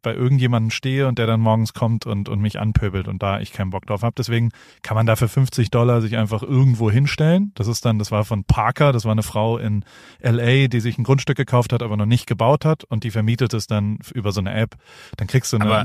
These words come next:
Speaker 1: Koordinaten. Ich war natürlich falsch, <laughs> also ich bin dann irgendwo hingefahren. Du hast ja kein, also da gibt's ja keine Adressen, keine was auch immer.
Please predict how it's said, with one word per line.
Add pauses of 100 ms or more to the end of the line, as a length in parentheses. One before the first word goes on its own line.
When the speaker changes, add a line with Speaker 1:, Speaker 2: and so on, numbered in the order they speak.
Speaker 1:
Koordinaten. (100)
Ich
war
natürlich
falsch,
<laughs>
also
ich
bin
dann
irgendwo
hingefahren. (340)
Du
hast
ja
kein,
also
da
gibt's
ja
keine
Adressen,
keine
was
auch
immer.